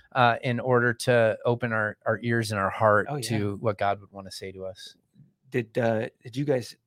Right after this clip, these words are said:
Speaker 2: backpacking with Young Life, uh, did you guys do solo days?
Speaker 1: We did solo days.
Speaker 2: Yeah. Where
Speaker 1: Yeah.
Speaker 2: you'd send, send students off.
Speaker 1: Yeah. Now, I
Speaker 2: So
Speaker 1: mean, like, I can't, I, I, may-, I'm just, I guess I'm older now and, you know,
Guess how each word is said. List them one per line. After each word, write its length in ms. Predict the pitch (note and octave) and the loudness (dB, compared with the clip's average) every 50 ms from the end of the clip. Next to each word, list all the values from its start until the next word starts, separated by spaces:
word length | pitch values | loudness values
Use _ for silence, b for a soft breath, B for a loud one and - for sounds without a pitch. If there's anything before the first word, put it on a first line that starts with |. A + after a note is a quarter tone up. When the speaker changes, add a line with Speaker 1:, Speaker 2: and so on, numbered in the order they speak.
| _ _ - | _ _ 0
Speaker 2:
backpacking 640 | C3 C#3 C3+ - - A#2+ A2+ - A#2+ A2 A2 A2+ A2 _ _ | 2 2 2 2 -2 -4 -4 -4 -4 -6 -6 -8 -10 _ _
with 280 | - A#2+ A2+ A2 - _ | -6 -4 -4 -4 -6 _
Young 220 | - A#2+ A#2 A2 A2 | -2 0 0 0 0
Life, 280 | A#2 A2 G2+ G#2 - | 0 -2 -2 -4 -4
uh, 60 | B2+ B2 B2 | -6 -6 -6
did 180 | - - - | -8 -10 -8
you 80 | B2 C3 | -6 -4
guys 120 | C3 A#2 | -4 -4
do 100 | A#2 C3+ | -4 -6
solo 340 | - - - B2+ C3 C#3 C#3 | -4 0 2 2 2 2 0
days? 420 | C3 C#3 C#3 C#3 C#3+ C#3+ - - - - - | -2 -4 -4 -6 -6 -10 -14 -20 -20 -12 -10
Speaker 1:
We 80 | A#2+ | -8
did 260 | A2+ G2+ A#2+ A#2+ A#2+ - | -6 -4 -4 -4 -4 -4
solo 400 | - - B2+ B2 B2+ B2+ A#2+ A#2+ | 0 2 4 4 6 6 4 2
days. 400 | A#2 A#2+ B2 A#2+ A2+ G2+ - A2 | 2 -2 -2 -2 -4 -4 -2 0
Speaker 2:
Yeah. 240 | G#2+ A2+ C3 C3+ | 0 0 0 0
Where 120 | A2+ G2+ G#2 - | -2 -6 -8 -6
Speaker 1:
Yeah. 340 | - G#2+ A2 A#2+ B2+ B2+ A#2 | 0 6 8 10 10 10 8
Speaker 2:
you'd 100 | A2+ G#2+ | 6 0
send, 520 | - - - B2 A#2 A#2+ A#2 A2+ A2+ A2+ A#2+ _ | -4 0 0 0 2 0 -2 -6 -8 -12 -16 _
send 440 | - - - - A#2+ A2+ A#2 A#2 A2+ | -20 -8 -2 0 0 0 0 -2 -4
students 340 | - - B2 A2+ A#2 G2+ | -6 -6 -6 -6 -4 -2
off. 240 | A2 G#2 G#2 G2 G2 | 0 0 0 -2 0
Speaker 1:
Yeah. 360 | - C3 B2 B2 A#2 G#2+ F#2+ - - _ - | 2 4 6 6 6 4 2 -4 -10 _ -2
Now, 160 | D3 D3+ D3+ - | 0 0 2 4
I 100 | D#3 E3 | 6 4
Speaker 2:
So 40 | E3 F3+ | 6 4
Speaker 1:
mean, 140 | F3 E3 | 2 2
like, 440 | D#3 C#3 B2+ B2 - - - - _ _ - | 2 2 0 0 -4 -10 -18 -20 _ _ 0
I 100 | - D3+ D3 | 2 2 2
can't, 380 | - - D#3 C#3+ B2+ A#2+ - _ _ _ _ _ _ _ _ _ - - _ _ _ - | 0 -2 -2 0 -2 -2 -4 _ _ _ _ _ _ _ _ _ -20 -20 _ _ _ -14
I, 260 | - - - - D3+ | -14 -6 -2 -2 -2
I, 40 | - - D#3+ D3 - | -2 -4 -12 -14 -8
may-, 240 | E3 D3 D3 D#3+ - | -4 -4 -4 -2 0
I'm 160 | D#3 D3+ D3+ | -2 -2 -2
just, 240 | C#3 C#3 C3+ - - - | -4 -8 -8 -8 -6 -4
I 60 | D3+ | -2
guess 200 | C#3 D#3 D3 - | -2 0 0 0
I'm 180 | D3 C3+ C3 B2 | 0 0 0 0
older 240 | C3 B2+ C3 C3+ C3 | 0 0 0 0 0
now 380 | C3+ C3+ C3 C3 C3 C3 B2 | 2 2 4 4 4 2 0
and, 260 | A#2+ B2 C#3+ C#3+ C#3 - - - E3 | -2 -4 -8 -12 -16 -16 -18 -16 -10
you 140 | D#3 D#3+ | -8 -6
know, 180 | D3 B2+ B2 | -4 -2 -4